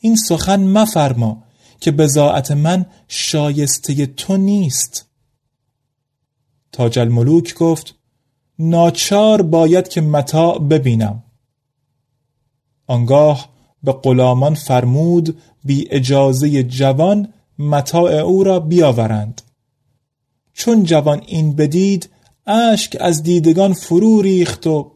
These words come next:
بنالید و این ابیات برخواند:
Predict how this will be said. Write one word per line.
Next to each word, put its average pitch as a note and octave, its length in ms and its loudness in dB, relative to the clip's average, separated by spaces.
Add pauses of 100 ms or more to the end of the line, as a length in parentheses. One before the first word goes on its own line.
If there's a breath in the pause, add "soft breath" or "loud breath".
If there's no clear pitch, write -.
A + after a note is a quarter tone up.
بنالید F3+ 720 2
و D3 200 -2
این G3+ 220 -2
ابیات D#3+ 720 0
برخواند: C#3 880 -2